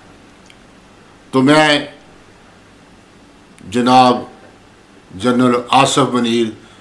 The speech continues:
से भी राब्ता कर रहा हूँ। तो पहले ही मैं आर्मी का एक conductor हूँ, तो इसलिए मैं आपसे अर्ज कर रहा हूँ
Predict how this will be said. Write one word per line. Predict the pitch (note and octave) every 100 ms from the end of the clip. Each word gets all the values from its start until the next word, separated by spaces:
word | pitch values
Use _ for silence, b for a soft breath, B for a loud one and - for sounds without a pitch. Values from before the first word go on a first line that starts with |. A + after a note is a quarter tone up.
| b
से | - B2+
भी | B2+ B2+
राब्ता | B2 B2 C3
कर | B2+ B2 B2
रहा | B2 B2
हूँ। | A2 G2 - - - - - - - - - - - _ -
तो | A#2+
पहले | F#3 G#3 A#3
ही | A#3+
मैं | G3+ F3+ F3 D3+ - - -
आर्मी | C#3+ D3 D3 D3
का | D3
एक | C3 -
conductor | C3 C3 B2 D#3
हूँ, | B2+ A#2 - - - - - - - - - - - - - - _ _ _ - _ - - - -
तो | C#3 C3+ B2+ B2+ - - _ _ _ _ _ _ _ _ _ _ _ - -
इसलिए | F#3 A3 F#3+ E3+ D#3+ C#3+ - - - - - - - -
मैं | C3 D#3+
आपसे | D3+ E3+ F3 - C#3+ B2 - - - - _ - - - _ _ _ - -
अर्ज | D#3+ E3+
कर | F#3+ D#3+
रहा | C#3+ C#3
हूँ | B2+ A2+ F#2+